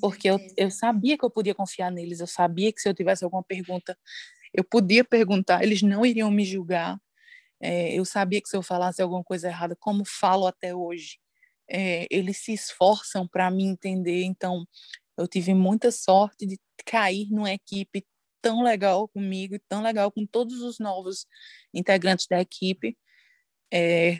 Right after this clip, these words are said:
Speaker 1: não é assim em todos os locais, infelizmente.
Speaker 2: Uhum.
Speaker 1: As equipes, às vezes, elas não ajudam, elas não querem que você esteja ali,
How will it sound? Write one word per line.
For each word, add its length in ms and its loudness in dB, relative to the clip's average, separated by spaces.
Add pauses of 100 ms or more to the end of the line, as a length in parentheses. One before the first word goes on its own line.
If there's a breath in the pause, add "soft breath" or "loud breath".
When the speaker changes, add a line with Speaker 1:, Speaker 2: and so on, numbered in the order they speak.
Speaker 1:
não 340 2
é 120 4
assim 300 -2
em 140 -2
todos 280 -2
os 160 -6
locais, 440 -4
infelizmente. 840 -6
Speaker 2:
Uhum. 20 -2
Speaker 1:
As 120 -6
equipes, 400 -6
às 160 -2
vezes, 180 -2
elas 260 0
não 180 0
ajudam, 720 -4
elas 280 -8
não 240 -6
querem 400 6 (280)
que 120 -8
você 360 0
esteja 500 -4
ali, 320 -2